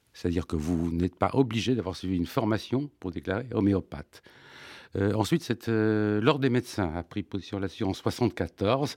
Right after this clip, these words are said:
en disant que l'homé-, l'homéopathie n'était pas évaluée, mais qu'il fallait enseigner dans les règles. Bon, on ne sait pas ce qu'on enseigne, mais il faut le faire dans, dans les règles. Enfin, ça n'a rien changé. N'importe qui peut écrire à l'Ordre des médecins à partir du « Je suis homéopathe ». Il sera inscrit, non pas comme homéopathe d'ailleurs, mais comme médecin exercice particulier.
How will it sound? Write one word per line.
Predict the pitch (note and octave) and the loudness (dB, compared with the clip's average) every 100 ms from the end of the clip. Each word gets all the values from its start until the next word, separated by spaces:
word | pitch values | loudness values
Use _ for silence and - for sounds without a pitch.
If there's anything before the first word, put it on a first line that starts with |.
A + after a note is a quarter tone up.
| - - - - | -12 -20 -18 -2
en | G#2 G#2 | 2 2
disant | A2 G2 A#2 D3 | 2 0 0 4
que | B2 | 6
l'homé-, | B2+ B2 G#2 - - | 8 6 4 -2 -2
l'homéopathie | B2 A#2+ C3 B2+ G#2+ | 4 6 6 4 0
n'était | - A#2 | 0 0
pas | D3 C#3 | 4 4
évaluée, | A2+ A2+ A#2 D3 G3 - - - | 4 4 6 8 6 4 -4 -2
mais | A#2 | 2
qu'il | A#2 | 4
fallait | - B2+ C3 | 4 6 6
enseigner | A#2 A2+ A2+ B2 | 4 4 4 6
dans | A2+ | 6
les | G#2 F2 | 6 6
règles. | E2 D#2 | 4 0
Bon, | D2+ E2+ | 2 0
on | |
ne | |
sait | - | 2
pas | A2+ A#2 | 2 2
ce | - | 2
qu'on | F#2+ | 2
enseigne, | F2+ - A2+ B2 | 2 2 4 6
mais | |
il | F2+ | 4
faut | - | 0
le | F2 | 0
faire | A2 G2+ | 2 2
dans, | F#2 E2+ E2+ | 2 2 0
dans | F2+ | 0
les | E2+ D#2+ | 0 0
règles. | E2 D#2+ - - - | -2 -4 -8 -6 -2
Enfin, | A#2+ | 0
ça | A2+ A2 | 2 2
n'a | |
rien | B2 B2+ | 4 4
changé. | - F#2 E2 B2 E3 - - | 4 2 4 4 2 -4 -4
N'importe | A2 G#2+ F#2+ - | 0 2 0 -2
qui | - D3+ | -2 -2
peut | - F2+ | -2 -4
écrire | - E2+ E2+ | 0 2 2
à | |
l'Ordre | F2+ E2+ | 2 0
des | D#2+ | -2
médecins | D2+ A#2 | -4 -4
à | B2+ | -4
partir | D#2+ F2+ E2 | -2 -2 2
du « | E2+ | 0
Je | - | 0
suis | - | 0
homéopathe ». | F2 G2 F2+ F2 A2 D3+ - - - - - A2 | 4 6 4 2 0 0 -6 -18 -20 -20 -6 -2
Il | |
sera | - A#2 A2+ G2+ | 2 4 6 6
inscrit, | F#2+ - - B2+ | 6 4 6 8
non | A#2+ | 8
pas | B2+ | 8
comme | A#2 G2+ | 6 8
homéopathe | G2 - A#2+ G2+ | 6 6 2 4
d'ailleurs, | F#2+ B2 | 4 4
mais | G#2+ | 4
comme | F#2 F#2 | 4 4
médecin | G2 - B2 | 4 4 2
exercice | A2 F2+ - G#2 - | 4 2 0 -4 -2
particulier. | - - E2 F2+ D2+ | -6 -6 -6 -4 -2